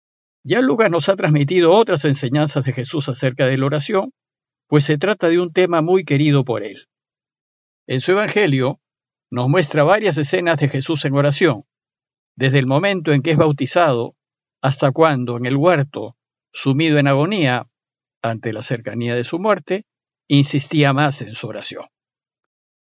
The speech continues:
En el capítulo once, Lucas también nos dijo que los discípulos de Jesús le pidieron que les enseñase a orar, y él les enseñó el Padre Nuestro. Y esta hermosa enseñanza la concluyó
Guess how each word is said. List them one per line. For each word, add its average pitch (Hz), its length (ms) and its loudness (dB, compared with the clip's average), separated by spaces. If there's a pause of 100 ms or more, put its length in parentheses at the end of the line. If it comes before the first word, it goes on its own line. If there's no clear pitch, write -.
(380)
En 131 120 -2
el 135 100 -2
capítulo 214 460 4
once, 143 420 -4 (560)
Lucas 147 360 2
también 180 320 0
nos 170 160 2
dijo 175 260 2
que 156 80 2
los 165 160 4
discípulos 165 560 2
de 156 100 0
Jesús 156 320 0
le 160 100 0
pidieron 151 440 0
que 143 100 -4
les 131 180 -2
enseñase 139 520 0
a - 20 2
orar, 135 320 0 (600)
y 143 140 2
él 180 140 4
les 175 160 0
enseñó 156 560 0 (120)
el 131 200 -2
Padre 131 340 0
Nuestro. - 420 -12 (1200)
Y 139 220 0
esta 185 180 0
hermosa 170 320 0
enseñanza 165 720 -2 (400)
la 135 180 0
concluyó 143 600 2